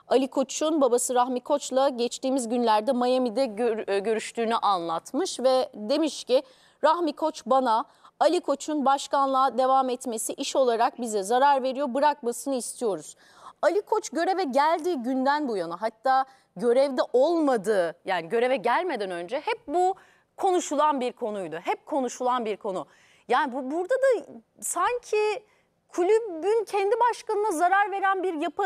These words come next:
hadi bunu başka takım taraftarları ya da başka yöneticiler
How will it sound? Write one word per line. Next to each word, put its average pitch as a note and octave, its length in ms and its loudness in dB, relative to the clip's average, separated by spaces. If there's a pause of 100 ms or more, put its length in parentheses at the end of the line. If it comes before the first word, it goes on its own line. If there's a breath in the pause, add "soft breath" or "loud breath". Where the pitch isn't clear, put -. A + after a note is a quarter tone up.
hadi G4+ 220 0
bunu G4 200 -2
başka F4+ 380 -2 (580 soft breath)
takım F#4+ 320 -2
taraftarları D4 720 0
ya B3 180 -2
da A#3 120 -4
başka B3 340 -2
yöneticiler C4 720 -2